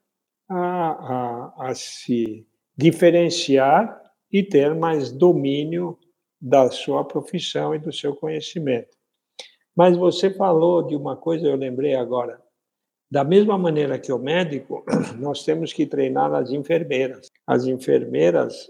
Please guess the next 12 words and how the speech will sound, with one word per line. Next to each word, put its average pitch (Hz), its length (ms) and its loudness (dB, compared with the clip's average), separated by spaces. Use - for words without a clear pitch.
são 139 340 -4
a 135 80 -2
vida 131 640 6
do 127 140 2
centro 131 320 -2
cirúrgico. 117 720 -6
Sem 139 380 0
ela, 151 300 0
nós 139 280 -4
não 139 120 -6
somos 139 400 -6
nada. 123 400 -6